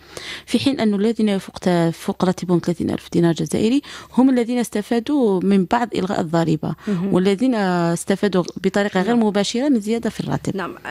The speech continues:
Speaker 2: في البداية كان هناك حديث عن مراجعة قيمة النقطة الاستدلالية سيدة موساوي، وليس المساس بالرقم الاستدلالي مثل ما حصل الآن، آه،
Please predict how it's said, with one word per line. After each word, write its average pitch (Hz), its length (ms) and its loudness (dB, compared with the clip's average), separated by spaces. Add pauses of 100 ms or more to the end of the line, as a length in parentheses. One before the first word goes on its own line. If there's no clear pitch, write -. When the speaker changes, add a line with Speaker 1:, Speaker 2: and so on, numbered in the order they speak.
(120)
Speaker 2:
في - 80 -10
البداية 285 340 2
كان 240 220 0
هناك 220 240 2
حديث 214 360 -6
عن 196 120 -2
مراجعة 190 580 -4
قيمة 202 320 0 (100)
النقطة 180 260 -2
الاستدلالية 165 640 -6
سيدة 170 320 -8
موساوي، 185 520 -6 (300)
وليس 220 280 0
المساس 190 420 -4
بالرقم 185 360 -6
الاستدلالي 175 580 -6
مثل 180 200 -10
ما 165 80 -8
حصل - 240 -16
الآن، 208 440 -8 (340)
آه، - 180 -10